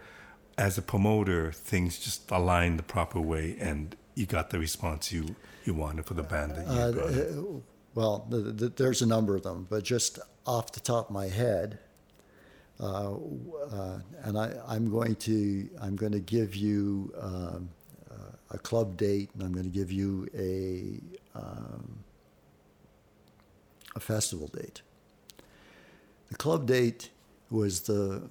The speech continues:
Speaker 2: the first show with Sugar Ray Norcia.
Speaker 1: Mm-hmm.
Speaker 2: It was at the Rainbow Bistro. Uh, Sugar and I had talked a couple of times on the phone. Um, I really didn't know a lot about him.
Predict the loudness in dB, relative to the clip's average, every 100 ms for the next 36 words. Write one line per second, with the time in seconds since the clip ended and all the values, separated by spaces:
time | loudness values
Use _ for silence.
0 | -8 -4 2 2 2 2 2 4 4 4
1 | 2 0 -2 0 0 2 2 2 2 0
2 | 0 -2 -4 -10 -20 -4 -2 0 -4 -8
3 | -20 -20 -18 -8 -4 -2 -2 0 2 4
4 | 4 2 0 -2 -2 -4 -10 -12 _ _
5 | _ _ _ -20 -20 -20 -20 -20 _ _
6 | _ -6 -2 -2 -2 -4 -4 2 4 4
7 | 4 4 4 4 2 2 0 -2 -2 -2
8 | 0 0 -4 -8 -6 -4 -4 -4 -4 -4
9 | -4 -2 -4 -2 -4 -4 -8 -12 -20 -20
10 | _ _ _ _ _ _ -20 -18 -12 -10
11 | -10 -10 -10 -10 -12 -16 -20 -20 -20 -20
12 | -20 -20 -20 -8 -2 0 2 4 6 6
13 | 6 4 4 4 4 4 4 4 2 0
14 | 0 -2 -2 -4 -4 -6